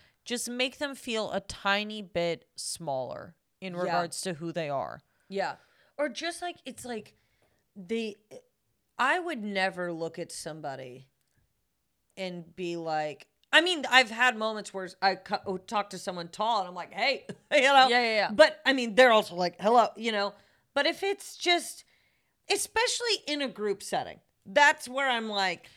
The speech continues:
Speaker 1: Yeah,
Speaker 2: "Can we
Speaker 1: don't
Speaker 2: not
Speaker 1: do it in front of other
Speaker 2: don't do it in
Speaker 1: people.
Speaker 2: front of other people."
Speaker 1: It's so rude.
Speaker 2: I know.
Speaker 1: Ugh, I'm sorry.
Speaker 2: It's okay. It's
Speaker 1: No,
Speaker 2: fine.
Speaker 1: I
Speaker 2: I was
Speaker 1: can't,
Speaker 2: just
Speaker 1: I
Speaker 2: like,
Speaker 1: can't
Speaker 2: "For
Speaker 1: stand
Speaker 2: what?"
Speaker 1: it either. Don't ever comment on my body in front of other people. Why would you do that?
Speaker 2: Why would you, why would you comment on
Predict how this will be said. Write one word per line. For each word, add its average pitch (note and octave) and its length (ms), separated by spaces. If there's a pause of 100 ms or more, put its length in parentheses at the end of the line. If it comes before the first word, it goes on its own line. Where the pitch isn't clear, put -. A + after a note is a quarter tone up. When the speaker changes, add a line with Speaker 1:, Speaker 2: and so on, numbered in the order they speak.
(200)
Speaker 1:
Yeah, F3+ 160
Speaker 2:
"Can A#3+ 180
we B3 80
Speaker 1:
don't A#3+ 100
Speaker 2:
not A#3+ 240
Speaker 1:
do G#3 60
it G3 80
in E3 80
front E3+ 240
of D#3 60
other D#3+ 200
Speaker 2:
don't G4 220
do C#4+ 80
it A#3+ 60
in A#3 40
Speaker 1:
people. A3 160
Speaker 2:
front A3 140
of G3+ 80
other F#3 180
people." A3 440
Speaker 1:
It's C#4+ 200
so A3+ 240
rude. G#3 400 (640)
Speaker 2:
I E4+ 140
know. G4+ 360 (920)
Speaker 1:
Ugh, G3+ 80 (280)
I'm F#3+ 120
sorry. C#3+ 640
Speaker 2:
It's B4+ 220
okay. B4 480 (500)
It's F#4 120
Speaker 1:
No, G#3 120
Speaker 2:
fine. B4 240
Speaker 1:
I D#4+ 40
Speaker 2:
I C4 40
was A#3+ 120
Speaker 1:
can't, E4+ 120
Speaker 2:
just - 100
Speaker 1:
I F4+ 40
Speaker 2:
like, E4+ 80
Speaker 1:
can't A#3 120
Speaker 2:
"For E4+ 80
Speaker 1:
stand F4 100 (120)
Speaker 2:
what?" B4+ 100
Speaker 1:
it - 20
either. E3+ 320
Don't G#3 280
ever F#3 180
comment E3+ 400
on D#3 140
my D3+ 100
body D3+ 360
in D3+ 100
front D3+ 200
of C#3+ 60
other D3 160
people. C#3 380
Why D3+ 180
would D3+ 160
you E3 80
do D3+ 160
that? C#3 280
Speaker 2:
Why D4+ 120
would G#4 160
you, F4 120
why C#4 200
would F#4 140
you F#4+ 100
comment C4 480
on G3+ 200